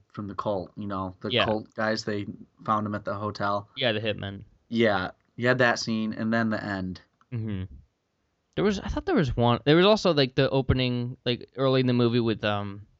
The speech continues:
Speaker 2: with the cop, where they, like,
Speaker 1: Oh,
Speaker 2: stopped at
Speaker 1: that's
Speaker 2: that
Speaker 1: it.
Speaker 2: accident or something
Speaker 1: If you
Speaker 2: like that.
Speaker 1: call a gunshot an action scene, then there you go.
Speaker 2: Oh, okay. Well, I don't
Speaker 1: Like,
Speaker 2: know. There
Speaker 1: let's
Speaker 2: was, there was action elements to it. I don't know. I, I have a very loose definition of action, but I,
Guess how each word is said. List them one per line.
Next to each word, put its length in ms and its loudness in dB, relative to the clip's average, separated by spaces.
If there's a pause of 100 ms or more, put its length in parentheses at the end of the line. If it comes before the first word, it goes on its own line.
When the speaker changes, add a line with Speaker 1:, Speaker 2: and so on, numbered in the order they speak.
(140)
Speaker 2:
with 140 -2
the 60 -6
cop, 400 0 (960)
where 120 2
they, 140 4
like, 160 4
Speaker 1:
Oh, 60 4
Speaker 2:
stopped 140 2
at 60 6 (100)
Speaker 1:
that's 60 -14
Speaker 2:
that 120 -2
Speaker 1:
it. 40 4
Speaker 2:
accident 460 -2
or 40 -6
something 140 2 (140)
Speaker 1:
If 20 0
you 200 0
Speaker 2:
like 80 -6
that. 40 -16
Speaker 1:
call 300 4
a 80 2
gunshot 720 0
an 100 -10
action 480 -8
scene, 280 -8
then 140 -10
there 160 -10
you 120 -8
go. 460 -4
Speaker 2:
Oh, 240 -6
okay. 500 -12
Well, 320 -2 (280)
I 80 4
don't 80 8
Speaker 1:
Like, 80 6
Speaker 2:
know. 60 10
There 80 8
Speaker 1:
let's 140 2 (160)
Speaker 2:
was, 60 -16
there 120 -6
was 120 -2
action 380 0
elements 340 -12
to 160 -6
it. 60 -2
I 200 -2
don't 100 -8
know. 80 -12 (100)
I, 140 -2
I 140 2
have 100 -2
a 60 -4
very 220 -2
loose 260 -6
definition 480 -14
of 80 -20
action, 420 -20
but 100 -4
I, 160 -2